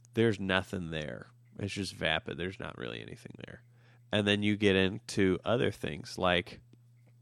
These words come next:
I mean, just look at The Mandalorian. The best writing for a,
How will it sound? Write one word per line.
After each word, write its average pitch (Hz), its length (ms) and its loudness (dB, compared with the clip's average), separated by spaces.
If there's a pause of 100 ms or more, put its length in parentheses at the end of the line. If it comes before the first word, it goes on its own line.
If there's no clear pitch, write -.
(480)
I 127 60 0
mean, 110 240 4
just 113 200 -6
look 101 160 2
at 92 100 -2
The 92 80 -6
Mandalorian. 87 760 -2
The 95 100 -2
best 139 380 2
writing 101 600 6
for 92 220 -6
a, 87 200 -4